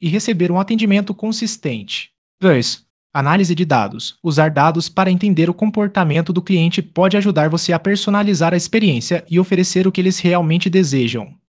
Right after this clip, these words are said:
Três, realidade aumentada. Imagine que seus clientes possam experimentar produtos virtualmente antes de comprar.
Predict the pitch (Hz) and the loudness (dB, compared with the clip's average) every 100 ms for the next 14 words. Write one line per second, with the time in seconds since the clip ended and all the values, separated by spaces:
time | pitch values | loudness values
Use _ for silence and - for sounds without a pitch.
0 | _ - 175 127 - - _ _ - 190 | _ 0 2 2 -4 -10 _ _ 0 2
1 | 208 165 165 170 180 180 143 127 - _ | 2 2 2 2 0 2 0 0 -6 _
2 | - 185 185 185 180 160 170 160 - 147 | 0 2 4 2 2 -2 -2 -4 -2 -2
3 | 156 196 - 160 165 180 180 196 185 180 | 0 -4 0 0 2 0 0 0 0 2
4 | 170 175 185 160 196 196 180 202 202 151 | 0 0 -2 0 -2 0 0 0 0 0
5 | 156 175 160 185 170 180 151 139 147 120 | 0 0 0 0 0 -2 -2 -4 -2 -2
6 | 104 | -4